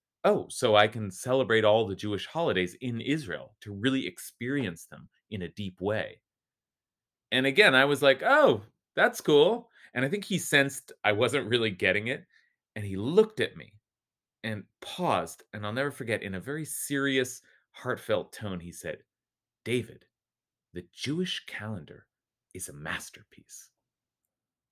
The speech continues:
And he's right. It is a masterpiece. The journey through the calendar year, with its weekly and monthly rhythms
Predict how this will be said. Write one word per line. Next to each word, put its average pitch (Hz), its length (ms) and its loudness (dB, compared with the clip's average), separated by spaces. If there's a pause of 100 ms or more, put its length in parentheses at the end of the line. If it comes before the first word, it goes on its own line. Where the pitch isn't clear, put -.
And 101 160 -4
he's 107 180 -2
right. 143 320 6 (560)
It 139 160 6
is 160 180 8
a 123 40 4
masterpiece. - 800 -2 (600)
The 107 160 -4
journey 151 480 0
through 131 400 0
the 110 80 0
calendar 104 540 -2
year, 90 520 -4 (160)
with 95 180 -10
its - 480 -10
weekly 113 640 -2
and 73 180 -18
monthly 95 580 -6
rhythms 92 720 -4